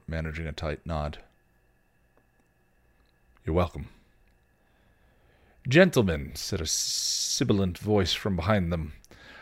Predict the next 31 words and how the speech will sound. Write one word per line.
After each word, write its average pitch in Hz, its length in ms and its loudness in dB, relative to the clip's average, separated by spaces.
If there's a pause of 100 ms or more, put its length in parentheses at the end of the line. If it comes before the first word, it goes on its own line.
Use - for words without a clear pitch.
(120)
Spike 139 320 6
and 117 100 6
Xander 117 360 6
turned 123 280 2
around 117 340 8
to 98 60 -2
see - 160 2
one 110 140 4
of 104 120 0
Glory's 107 420 6
minions 107 600 2
standing 95 560 2
behind 101 400 0
them. 87 180 -2 (640)
"I'm 214 80 2
so 208 160 6
sorry 180 280 8
to 151 140 6
intrude, 135 640 8
but 127 120 6
I 139 180 8 (360)
wondered 302 260 8
if 240 120 4
I 233 80 8
could 190 220 2
beg 156 260 4
a 143 80 8
minute 127 340 6
of 107 100 0
your 104 100 4
time," 87 600 2